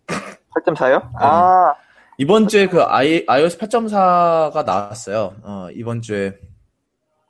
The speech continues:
Speaker 2: 아이오에스 팔 점 사 베타가 지금 이제 개발자들을 통해서 배포가 되고 있는데, 요번에 바-, 많이 바뀌었어요. 사실 그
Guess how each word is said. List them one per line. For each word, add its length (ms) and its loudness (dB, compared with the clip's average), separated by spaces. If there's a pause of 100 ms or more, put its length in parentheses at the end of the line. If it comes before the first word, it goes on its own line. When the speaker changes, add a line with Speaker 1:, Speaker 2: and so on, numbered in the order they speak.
(1500)
Speaker 2:
아이오에스 300 0
팔 140 -2
점 180 -2
사 180 2
베타가 580 0
지금 260 -8
이제 100 -8
개발자들을 960 -4
통해서 240 -14
배포가 280 -12
되고 140 -10
있는데, 180 -12
요번에 720 -2 (380)
바-, 120 -18 (320)
많이 220 2
바뀌었어요. 600 2
사실 320 -4
그 260 -8